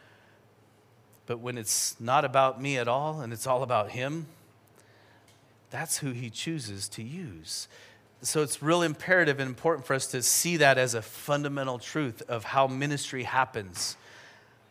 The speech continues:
and how kingdom work takes place. It's not about us. It's about God and God using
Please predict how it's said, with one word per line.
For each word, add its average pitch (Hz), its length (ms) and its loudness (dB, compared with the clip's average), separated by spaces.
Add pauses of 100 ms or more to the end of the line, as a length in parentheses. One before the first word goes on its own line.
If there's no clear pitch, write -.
(140)
and 123 80 -8
how 135 140 6
kingdom 156 560 0
work 143 420 0 (920)
takes - 300 -6
place. - 640 -4 (800)
It's 107 220 -2
not 120 200 0
about 110 300 2
us. 104 340 -2
It's 104 140 -8
about 104 340 -4
God 120 480 2
and 107 200 -8
God 110 320 4
using 123 360 -4